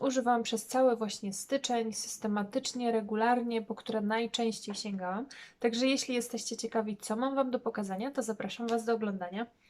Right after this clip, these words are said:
E, na początek zaczniemy od kosmetyków kolorowych. Jako pierwszą pokażę wam paletę. Jest to paleta, y, nyxa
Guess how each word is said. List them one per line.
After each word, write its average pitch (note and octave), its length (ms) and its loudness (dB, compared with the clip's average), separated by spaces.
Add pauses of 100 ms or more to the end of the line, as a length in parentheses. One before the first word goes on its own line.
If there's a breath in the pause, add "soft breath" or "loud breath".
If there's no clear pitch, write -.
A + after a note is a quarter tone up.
(320 loud breath)
E, A#3 300 6
na D4 140 4
początek C#4 500 0
zaczniemy A#3+ 680 2
od A3+ 380 6 (180)
kosmetyków A#3 680 -2
kolorowych. A3 680 0 (840)
Jako A3+ 240 4
pierwszą C4 480 2
pokażę A#3+ 320 2
wam A3+ 160 0
paletę. G3+ 480 0 (500 loud breath)
Jest A#3 220 2
to A#3 80 4
paleta, A3 880 4 (120)
y, G#3 280 2
nyxa G#3+ 720 0